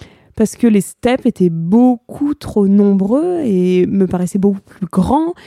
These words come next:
Et il y avait beaucoup d'argent en question. Euh, beaucoup d'argent et,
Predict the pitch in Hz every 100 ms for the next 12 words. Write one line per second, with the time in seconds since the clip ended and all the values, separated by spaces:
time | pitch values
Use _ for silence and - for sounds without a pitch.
0 | - - - 185 160 160 175 170 143 143
1 | 170 254 254 190 170 - 240 330 403 _
2 | _ _ _ _ _ _ _ - - _
3 | _ - 180 - - 55 - - - -
4 | - - - - - - - - _ _
5 | _ _ _ 175 175 - 190 165 156 -
6 | 156 170 202 311 339 233 180